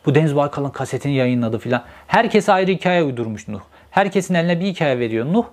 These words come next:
Herkes o hikayeyi yayınlıyor. Oda T V'ye de düşen beni P K K'lı yapmak olmuş.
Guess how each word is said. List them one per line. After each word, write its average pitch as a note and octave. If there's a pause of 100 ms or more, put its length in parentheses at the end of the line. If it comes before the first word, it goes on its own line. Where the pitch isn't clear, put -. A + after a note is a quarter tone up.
(200)
Herkes G3+
o F3
hikayeyi D#3
yayınlıyor. G#2 (260)
Oda E3+
T F#3
V'ye D3+
de C3
düşen G3
beni F#3
P F3
K D#3
K'lı D#3+
yapmak A2
olmuş. G#2+